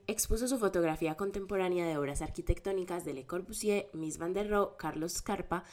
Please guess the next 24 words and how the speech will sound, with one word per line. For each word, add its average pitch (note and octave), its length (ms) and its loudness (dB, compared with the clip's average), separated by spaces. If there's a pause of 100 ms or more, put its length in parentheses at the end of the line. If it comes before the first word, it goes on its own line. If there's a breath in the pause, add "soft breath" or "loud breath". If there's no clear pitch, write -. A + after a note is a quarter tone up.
(260 loud breath)
en G3 100 2
las G3+ 140 4
que G#3 120 0
se G3 120 0
queda G3 300 2
por F#3+ 240 6
horas A#3+ 320 4
para E3 240 2
ver D3+ 160 -2
cómo F3+ 260 0
estas F3 380 -2
cambian C#3 340 -6
con C#3+ 160 -4
la C#3 80 -2
luz C3 160 -4
del B2+ 160 -6
día. F#3 240 4 (220)
La G#3+ 180 4
octava A#3+ 540 6
exposición F3 560 4
importante G#3+ 500 0
fue F3 160 2
Salones D#3 380 0
Satélite, - 560 -6